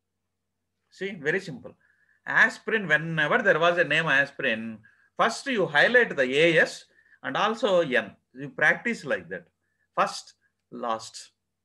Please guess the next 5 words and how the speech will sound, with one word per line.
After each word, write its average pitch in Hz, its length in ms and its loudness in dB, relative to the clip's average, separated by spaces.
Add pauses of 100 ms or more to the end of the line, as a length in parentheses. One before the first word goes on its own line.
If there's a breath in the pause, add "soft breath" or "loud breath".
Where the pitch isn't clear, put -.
(260)
practice. - 640 -8 (1300)
Next, 160 360 -4 (420)
see 185 420 -8
second 165 380 -6
one. 131 420 -8